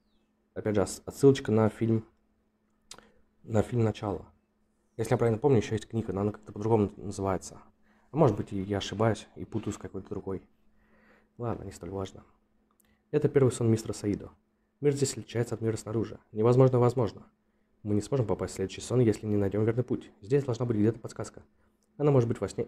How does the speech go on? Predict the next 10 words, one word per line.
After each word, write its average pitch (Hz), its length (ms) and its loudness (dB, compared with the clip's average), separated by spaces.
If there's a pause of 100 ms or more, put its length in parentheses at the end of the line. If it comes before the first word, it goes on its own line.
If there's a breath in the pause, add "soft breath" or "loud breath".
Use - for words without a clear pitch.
или 131 120 2
вне 117 260 -2
его. 85 260 -2 (1400)
М, 107 460 -2 (1120)
ну, 113 260 4
предположим, 104 460 0
какая - 300 -8
подсказка - 320 -8
должна 92 220 -8
быть. 123 280 -4